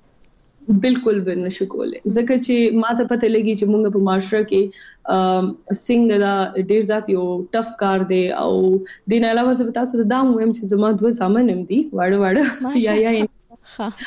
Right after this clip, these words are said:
Speaker 1: او شپږ کاله، اووه کاله ماشومان مې هم دي. او
Speaker 2: ښه.
Speaker 1: هغې سره زما خپل الحمدلله فیلوشپ هم کمپلیټ کړی دی.
Speaker 2: ډېر
Speaker 1: دا د
Speaker 2: ښه.
Speaker 1: پریکټیس.
Speaker 2: ډېر ښه.
Speaker 1: او په دې کې ما کلینیک هم کړی دی. نو دا س-، الله پاک یو، م، ما په خیال یو زنانه چې څنګه موږ په معاشرې شي،
Speaker 2: ها.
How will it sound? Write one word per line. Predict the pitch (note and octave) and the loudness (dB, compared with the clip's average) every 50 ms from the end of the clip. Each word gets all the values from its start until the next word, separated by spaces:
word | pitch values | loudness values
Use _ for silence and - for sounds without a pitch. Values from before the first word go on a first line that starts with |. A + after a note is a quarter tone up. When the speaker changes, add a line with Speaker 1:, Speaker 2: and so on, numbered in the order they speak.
| - A3 - | -14 -6 -2
Speaker 1:
او | A#3 A#3 A#3 B3 | 0 0 2 0
شپږ | B3 - - _ _ B3+ C4+ C4+ - | 0 -2 -8 _ _ -4 -4 -2 -2
کاله، | C4+ B3+ A#3+ B3 | -2 0 0 2
اووه | A#3 A3+ A3 A3 A#3 | 2 2 2 2 0
کاله | B3+ B3 A#3+ A3+ A3 A3+ G#3+ | 0 0 0 0 0 0 0
ماشومان | G#3+ G3+ G3 G3 - G#3+ A#3 B3 C4+ C4 B3 | 0 0 -2 -2 0 0 0 2 4 4 2
مې | G3+ | 2
هم | F#3+ F#3+ F#3+ | 2 0 -2
دي. | F#3+ G3 A3 A#3 A3+ | -4 -2 -2 -2 -2
او | A#3 - G3 G3 | 0 0 0 0
Speaker 2:
ښه. | G3 A#3+ | 0 -2
Speaker 1:
هغې | F3+ - A#3+ B3 | 0 0 0 0
سره | B3 - G3+ G3 A3 A#3 | 0 0 -2 0 0 0
زما | A3+ A3 - _ G#3 G#3 | -2 -4 -6 _ -10 -10
خپل | G#3 - A3 A3+ | -6 -2 -2 0
الحمدلله | G#3 G#3 G3+ A3 G#3+ G3+ G3 G3 G3+ | 2 2 2 2 2 2 2 0 0
فیلوشپ | G3+ G3 F#3 F#3 F#3 - B3 B3 B3 | 0 0 0 0 0 0 0 0 0
هم | A3+ G#3+ | 0 0
کمپلیټ | - G3 F#3+ F#3 - F#3+ F#3+ | 0 -2 -2 0 0 -2 -2
کړی | - F#3+ | -2 0
دی. | F#3 F#3+ | 0 0
Speaker 2:
ډېر | F#3+ G3+ G3 G3 | 2 2 2 2
Speaker 1:
دا | G#3 G3+ G3+ | 2 0 2
د | F#3+ | 2
Speaker 2:
ښه. | F#3+ | 0
Speaker 1:
پریکټیس. | F#3+ F#3+ F3 E3+ - _ _ _ _ G3 F#3+ F#3 _ - A3 | 0 -2 -6 -8 -8 _ _ _ _ -20 -20 -20 _ -4 -2
Speaker 2:
ډېر | C4 B3+ A#3 - - | -2 -2 -4 -6 -12
ښه. | - - - - | -16 -16 -8 -4
Speaker 1:
او | F#3 F#3+ G3 | -2 -2 -2
په | - _ - _ | -4 _ -16 _
دې | - A#3 | -20 -18
کې | - - G#3+ | -6 -2 0
ما | G#3 G3+ | 0 2
کلینیک | G3+ G#3 G#3 G3 F#3+ G3+ G3+ G#3 | 2 2 2 2 2 2 2 2
هم | G3+ G3+ | 0 0
کړی | F#3+ F3+ D#3+ F3+ F3+ F#3 | 0 0 0 0 0 0
دی. | F#3+ F#3+ | 0 0
نو | F#3+ G#3 A#3 B3+ | 2 2 2 2
دا | C4+ D#4+ F4+ F#4 | 2 4 2 0
س-، | F4 - - | -2 -4 -6
الله | - A#3 A#3+ B3+ | -2 0 0 0
پاک | C4+ C#4 C4+ C#4 C4 - - _ _ - | 0 0 -2 -2 -2 -4 -12 _ _ -4
یو، | A3+ A3+ A3+ A3 G#3+ G#3 G#3 G#3 G3+ - - - - - - _ _ - | 0 2 4 4 4 4 2 2 0 -4 -12 -20 -20 -20 -20 _ _ -4
م، | G#3 G#3 G3+ G3+ G3+ G3 G3 G3 G3 G3 F#3+ F#3 - G#3 G#3+ A3 | 0 2 2 4 4 2 2 2 2 2 0 0 0 0 0 2
ما | A3 A#3 B3+ | 2 2 0
په | B3+ | 0
خیال | B3 C4+ C4+ C4 | 0 2 2 2
یو | B3+ A#3+ | 2 2
زنانه | A#3 G#3 G#3+ G#3 G#3 G#3 A3 A#3+ B3+ | 2 2 0 0 0 0 2 2 2
چې | B3 B3 A#3 | 2 0 0
څنګه | - B3 A#3 A#3 G#3+ A3 | 0 2 2 2 2 2
موږ | A3 A#3 A3+ G#3+ | 2 2 2 2
په | G#3 | 2
معاشرې | G3 F#3+ F#3+ F#3+ F#3+ - A#3+ | 0 0 0 0 0 0 0
شي، | A#3 A#3 A3+ | 2 2 0
Speaker 2:
ها. | G#3 | -2